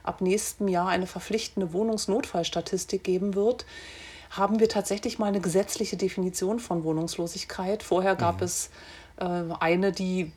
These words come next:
Speaker 1: sehr weit verbreitet war, der Bundesarbeitsgemeinschaft Wohnungslosenhilfe. Und beiden, äh, die sehr ähnlich sind, kann ich gut folgen, weil Wohnungslosigkeit heißt tatsächlich erstmal,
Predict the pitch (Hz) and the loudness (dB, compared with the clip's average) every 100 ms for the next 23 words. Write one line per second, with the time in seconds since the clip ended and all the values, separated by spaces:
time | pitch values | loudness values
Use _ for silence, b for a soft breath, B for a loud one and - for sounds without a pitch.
0 | 165 165 - 190 190 170 170 - 180 160 | -10 -4 4 6 6 6 4 2 0 2
1 | 156 214 - 190 180 175 170 180 185 - | 2 0 -2 0 0 0 0 0 0 -2
2 | 160 190 - 185 170 170 175 196 202 220 | -2 -2 -4 -4 -4 -4 -4 -2 0 -2
3 | 220 202 202 208 196 220 214 B B B | -4 -2 0 0 0 0 0 B B B
4 | B - 196 180 170 208 233 247 240 240 | B -4 0 4 8 8 6 4 4 4
5 | 202 196 196 180 190 170 185 233 233 220 | 2 0 0 2 4 6 4 4 2 0
6 | 208 - 208 214 - 214 - 196 214 208 | 0 0 0 0 -4 -6 2 4 6 4
7 | 185 175 170 190 233 277 262 240 233 233 | 2 2 2 2 4 2 2 0 0 -2
8 | - 220 214 - 196 202 - - 196 185 | -4 -2 -2 0 -2 0 -2 -6 -10 -4
9 | 190 202 240 226 - 196 196 - 196 190 | -2 -2 -2 -4 -2 -2 -4 -6 -4 -2
10 | 190 | -2